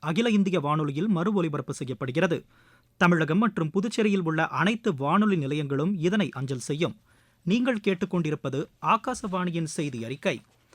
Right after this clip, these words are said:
நக்சலைட் தீவிரவாதத்திற்கு முற்றுப்புள்ளி வைக்க வேண்டும் என்ற நோக்கில் மத்திய அரசு பல்வேறு உறுதியான நடவடிக்கைகளை மேற்கொண்டு வருவதாக உள்துறை அமைச்சர் திரு அமித்ஷா கூறியுள்ளார்.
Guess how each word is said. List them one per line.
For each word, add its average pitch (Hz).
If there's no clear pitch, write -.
நக்சலைட் 208
தீவிரவாதத்திற்கு 175
முற்றுப்புள்ளி 175
வைக்க 143
வேண்டும் 151
என்ற 131
நோக்கில் 131
மத்திய 214
அரசு 214
பல்வேறு 175
உறுதியான 175
நடவடிக்கைகளை 165
மேற்கொண்டு 151
வருவதாக 127
உள்துறை 233
அமைச்சர் 175
திரு 135
அமித்ஷா 165
கூறியுள்ளார். 135